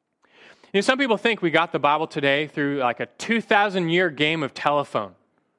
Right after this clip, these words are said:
right? Like, the apostles, they had the original message, but th-, they told a few people, and they told a few people, and they told a few people, and, you know, telephone. By the time it gets to the end, it's been drastically changed. How can we ever believe what the apostles really said?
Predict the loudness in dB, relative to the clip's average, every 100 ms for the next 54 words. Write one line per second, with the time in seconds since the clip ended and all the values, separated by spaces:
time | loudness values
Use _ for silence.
0 | _ _ _ _ _ _ 0 0 0 -2
1 | -2 0 2 2 -2 -2 0 0 -2 -2
2 | -2 -2 -4 -2 -4 -4 -10 -8 -8 -8
3 | -4 -2 -2 -2 -4 -4 -6 -6 -8 -4
4 | -2 -2 -4 -10 _ -4 -2 0 0 -4
5 | -4 -6 -6 -8 -4 -4 -4 -6 -14 _
6 | _ 0 2 0 0 -2 -2 -2 0 0
7 | 2 2 0 -2 -12 _ -4 -2 -2 -2
8 | 0 0 0 -2 0 0 -2 -4 -4 -2
9 | -2 -4 -10 -20 -20 _ -10 -8 -8 -6
10 | 0 2 2 -2 -6 -6 -8 -6 -6 -6
11 | -4 -4 -2 -4 -4 -4 -6 -8 -10 -8
12 | -6 -4 -6 -12 -16 -16 -6 -6 -4 -12
13 | -14 -20 _ _ -2 0 2 2 2